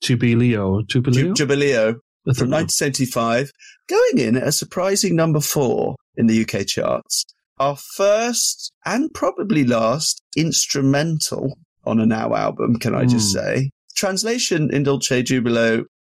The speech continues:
Speaker 2: Jubilo, Ju-, Jubileo. The Jubileo.
Speaker 1: Ju-, Jambalaya.
Speaker 2: Jam-, Sweet Jambalaya.
Speaker 1: <laughs>
Speaker 2: In translation, In Sweet Rejoicing.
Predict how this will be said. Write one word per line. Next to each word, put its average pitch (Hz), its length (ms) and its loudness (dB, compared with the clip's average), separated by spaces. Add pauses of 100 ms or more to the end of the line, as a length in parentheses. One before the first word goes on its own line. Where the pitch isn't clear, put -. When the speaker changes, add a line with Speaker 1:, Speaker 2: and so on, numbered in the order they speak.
(120)
Speaker 2:
Jubilo, 117 640 0
Ju-, 120 180 0
Jubileo. 127 880 0 (220)
The 165 80 -4
Jubileo. 208 800 0
Speaker 1:
Ju-, 156 320 -4
Jambalaya. 113 760 2 (180)
Speaker 2:
Jam-, 160 180 0 (140)
Sweet - 260 -2
Jambalaya. 113 600 2 (200)
Speaker 1:
<laughs> - 420 -2 (1000)
Speaker 2:
In 135 100 2
translation, 147 600 0
In 139 160 2
Sweet 135 340 -2
Rejoicing. 104 640 0